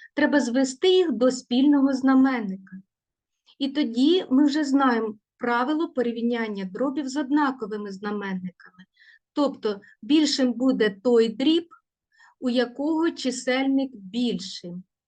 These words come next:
є більшим. І меншим буде той дріб, чисельник якого буде меншим. Це якщо дроби у нас з однаковими знаменниками.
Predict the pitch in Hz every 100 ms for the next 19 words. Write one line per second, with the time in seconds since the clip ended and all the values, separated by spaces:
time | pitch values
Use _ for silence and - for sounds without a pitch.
0 | _ - 196 254 196 220 185 190 180 180
1 | _ _ _ _ - 240 247 247 226 233
2 | 208 196 202 196 302 349 294 285 - -
3 | 240 262 247 226 220 196 262 269 240 196
4 | 226 233 226 208 180 - 185 190 _ _
5 | _ - 226 226 - 202 185 214 277 339
6 | 330 320 320 - 220 196 196 214 190 208
7 | 247 262 254 247 240 214 233 226 208 190
8 | 180 - 175